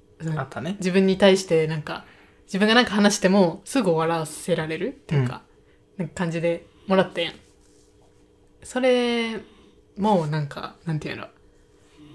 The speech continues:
Speaker 1: あ、自分に興味がないんやって思った瞬間、辛くなるってことやもんな。
Speaker 2: うん。
Speaker 1: だから、自分に興味あるなって思わせられたら、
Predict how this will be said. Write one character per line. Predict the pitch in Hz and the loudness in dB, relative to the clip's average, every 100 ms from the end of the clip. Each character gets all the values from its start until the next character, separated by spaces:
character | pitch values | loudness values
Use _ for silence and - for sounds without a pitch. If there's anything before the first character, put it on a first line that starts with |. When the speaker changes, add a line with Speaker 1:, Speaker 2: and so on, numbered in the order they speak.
| - - _ _ _ _ _ _ _ - _ _ _ _ _ _ - | -20 -20 _ _ _ _ _ _ _ -20 _ _ _ _ _ _ -6
Speaker 1:
あ、 | |
自 | 165 175 | -2 2
分 | 226 | 2
に | 233 | 4
興 | 294 269 | 4 6
味 | 180 | 4
が | 175 | 4
な | 202 | 4
い | 208 | 4
ん | |
や | 170 156 | 0 -4
っ | |
て | - - - | -14 -10 -2
思 | 214 | -2
っ | 208 | 0
た | 208 | 0
瞬 | 202 202 190 | 2 2 2
間、 | 202 190 180 - _ _ - | 2 2 0 -6 _ _ 2
辛 | 190 180 | 4 4
く | 165 | 0
な | 160 | -6
る | |
っ | - | -12
て | - | -14
こ | 160 | -14
と | - | -14
や | |
も | - | -12
ん | |
な。 | 202 | -8
Speaker 2:
う | 151 | -2
ん。 | 131 113 - _ _ _ - | 0 -2 -8 _ _ _ -4
Speaker 1:
だ | |
か | 202 | 0
ら、 | 226 226 - - _ - | 2 2 0 -8 _ -16
自 | 170 | -6
分 | 202 202 | 0 0
に | |
興 | 208 240 | 2 0
味 | 180 - | 0 0
あ | 208 | 2
る | 240 | 4
な | 262 | 2
っ | 262 | 0
て | - 190 | -2 -2
思 | 196 220 | 2 4
わ | |
せ | 220 226 | 4 4
ら | 226 | 4
れ | 214 | 4
た | 196 | 4
ら、 | 226 170 | 6 4